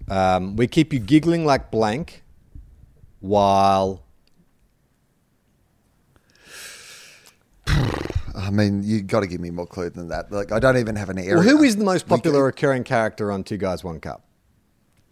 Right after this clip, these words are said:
Speaker 2: Mm, Mark Lacroix.
Speaker 1: Mark Lacroix. What is
Speaker 2: I would
Speaker 1: Mark
Speaker 2: say.
Speaker 1: Lacroix? <laughs> Besides
Speaker 2: He's
Speaker 1: offensive.
Speaker 2: f-, uh, f-, f-, French.
Speaker 1: Okay.
Speaker 2: He's not, but, like, for the sake of our podcast,
Speaker 1: All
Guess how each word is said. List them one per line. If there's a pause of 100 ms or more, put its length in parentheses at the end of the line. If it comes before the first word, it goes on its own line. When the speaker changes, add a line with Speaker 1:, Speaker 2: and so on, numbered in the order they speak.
Speaker 2:
Mm,
Mark
Lacroix.
Speaker 1:
Mark
Lacroix.
What
is
Speaker 2:
I
would
Speaker 1:
Mark
Speaker 2:
say.
Speaker 1:
Lacroix? (480)
<laughs>
Besides
Speaker 2:
He's
Speaker 1:
offensive. (760)
Speaker 2:
f-,
uh,
f-,
f-,
French. (180)
Speaker 1:
Okay.
Speaker 2:
He's
not,
but,
like,
for
the
sake
of
our
podcast,
Speaker 1:
All